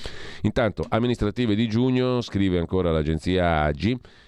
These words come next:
"Cosa sta succedendo negli schieramenti politici? Il puzzle dei candidati alle amministrative si va riempiendo, sebbene restino ancora vuote caselle importanti, soprattutto per il centrodestra. Al voto per le comunali andranno circa novecentocinquanta enti,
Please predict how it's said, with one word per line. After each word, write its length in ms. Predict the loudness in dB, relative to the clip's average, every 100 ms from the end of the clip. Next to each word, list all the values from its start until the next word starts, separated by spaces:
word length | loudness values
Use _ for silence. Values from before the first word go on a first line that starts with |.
| -20 -2
"Cosa 300 | -2 0 -2
sta 180 | -2
succedendo 680 | 0 0 0 0 2 2 2
negli 280 | 2 0 0
schieramenti 760 | 0 0 2 2 0 -2 -2 -2
politici? 800 | 0 0 0 -2 0 -2 0 -2
Il 180 | -2 -2
puzzle 460 | 0 0 2 0
dei 160 | 0 -2
candidati 600 | 0 0 0 2 0 0
alle 140 | 0
amministrative 720 | 0 0 -2 -2 -2 0 -2 -2
si 140 | -2
va 120 | 0
riempiendo, 640 | 0 0 -2 0 0 0
sebbene 460 | -2 -2 -2 0 0
restino 360 | 0 0 0 0
ancora 280 | 0 0
vuote 340 | 0 2 0 0
caselle 400 | -2 0 0 0
importanti, 640 | 0 -2 -2 -2 0 -2
soprattutto 520 | 0 0 -2 -2 -2
per 160 | -2 0
il 80 | 0
centrodestra. 760 | 0 0 -2 -2 -2 -2 0
Al 100 | 0
voto 280 | 0 0 0
per 160 | -2 0
le 100 | 0
comunali 480 | 0 0 0 0 0
andranno 360 | 0 0 0
circa 300 | 0 -2 -2
novecentocinquanta 1080 | -2 0 0 -2 -4 -4 -2 0 -2 0 -2
enti, 420 | -2 -4 -2 -4